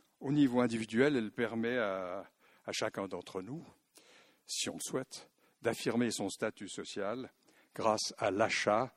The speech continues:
et à la possession de biens emblématiques.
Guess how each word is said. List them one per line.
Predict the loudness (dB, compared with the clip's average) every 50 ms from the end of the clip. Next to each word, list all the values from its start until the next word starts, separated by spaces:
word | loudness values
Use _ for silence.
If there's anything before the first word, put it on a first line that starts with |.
| _ -20 _ _ -2
et |
à | -2 -2
la | -2 -2
possession | -2 -2 -2 -2 -4 -6 -6 -6 -8 -6 -6 -8 -8 -10 -14 _ _ _ _ _
de | -12 -10 -10
biens | -4 0 2 2 2 0 -4 _ _
emblématiques. | -8 -6 -4 2 4 6 6 6 4 2 0 -4 -10 -12 -14 _ -16 -16 -16